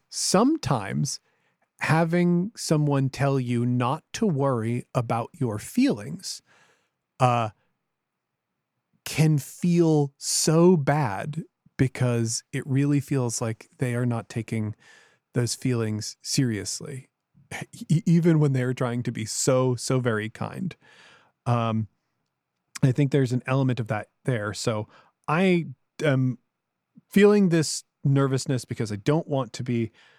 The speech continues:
exposed, um, but I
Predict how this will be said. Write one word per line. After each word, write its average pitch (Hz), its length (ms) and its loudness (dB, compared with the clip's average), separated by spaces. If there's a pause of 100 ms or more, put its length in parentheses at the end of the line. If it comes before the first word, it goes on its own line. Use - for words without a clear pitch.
(240)
exposed, - 1000 2 (520)
um, 127 400 2 (380)
but 143 240 2
I 139 140 0